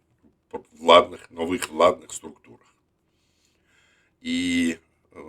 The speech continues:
я переконаний абсолютно в тому, що подібна конфігурація є, вона буде неефективною, бо це буде не команда однодумців,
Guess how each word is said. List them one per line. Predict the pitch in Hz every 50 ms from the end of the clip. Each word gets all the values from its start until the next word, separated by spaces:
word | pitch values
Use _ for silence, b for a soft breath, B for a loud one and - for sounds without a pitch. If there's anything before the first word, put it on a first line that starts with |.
| 80 80
я | 82 85 90 90
переконаний | - 98 95 98 92 - 104 95 90 82 85 85
абсолютно | - - - 82 80 82 76 - - 85
в | -
тому, | - - - - - 131
що | - - - - 92 90 87 85 82 - - _ _ _ _ _
подібна | - 82 82 90 92 87 85 78
конфігурація | - 78 76 - - 78 78 76 82 82 78 - - - -
є, | 78 78 -
вона | - 80 78 76 90 -
буде | - - 76 - - - 76 - _ _ _ _ _ _ _ _ -
неефективною, | 95 101 107 - - - - - - - - _ - - - - - 98 113 - - _ _ _ _ _ _ _ _ _ _ -
бо | - 87 90 90
це | - - 104 101
буде | 85 82 98 95 92 92 92 92 90
не | 87 92 95 92 92 90 87 87 - _ _
команда | - 95 95 98 92 92 90 85 92
однодумців, | 87 82 82 87 90 85 - 147 - - - - - -